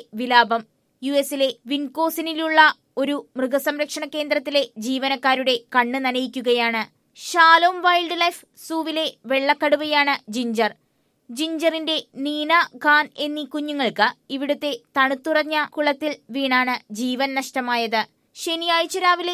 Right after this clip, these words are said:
ജീവനക്കാർ നോക്കുമ്പോൾ കൂടിനുള്ളിൽ വേദനയോടെ മുരളുന്ന ജിഞ്ചറിനെയാണ് കണ്ടത്. തന്റെ തല നിലത്ത് താഴ്ത്തി ഏറെ നേരം ജിഞ്ചർ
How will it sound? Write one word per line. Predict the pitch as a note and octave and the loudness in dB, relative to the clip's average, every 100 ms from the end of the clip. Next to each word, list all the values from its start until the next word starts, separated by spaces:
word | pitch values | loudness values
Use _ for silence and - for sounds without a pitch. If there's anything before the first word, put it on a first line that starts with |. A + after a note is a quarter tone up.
| C#4 | -6
ജീവനക്കാർ | A#3+ D4 D4+ D4+ D#4+ E4 | -6 -4 -4 0 2 2
നോക്കുമ്പോൾ | D#4+ D#4 D#4 D#4+ D4+ - | 2 -2 -2 -2 -4 -6
കൂടിനുള്ളിൽ | C#4+ C#4+ C#4+ D4 D4 D4+ - A3 | -4 -2 -2 -2 -2 -4 -6 0
വേദനയോടെ | C4 B3+ C#4 D4+ D4+ D#4 | 2 2 0 -2 0 0
മുരളുന്ന | D4+ D4 D4 D4 C4+ A3 | 0 0 0 0 0 -4
ജിഞ്ചറിനെയാണ് | A#3+ B3+ C#4 C4+ C4+ C4 C4 | -6 -2 -2 -2 -2 -2 0
കണ്ടത്. | B3+ A#3+ B3 A#3 - | -2 -2 -2 -2 -2
തന്റെ | - D4 D4+ F4 | 0 0 0 0
തല | E4+ E4+ E4 - | 2 6 4 2
നിലത്ത് | C#4 C#4 C#4 E4+ | -2 0 0 4
താഴ്ത്തി | D#4+ D#4 C4+ D#4+ - | 6 4 2 -8 -4
ഏറെ | C#4 C4+ D4 | 2 4 2
നേരം | D#4+ D4+ D4+ - - | 0 0 0 -4 -10
ജിഞ്ചർ | A3+ D4 C#4 C#4+ | -6 -4 0 0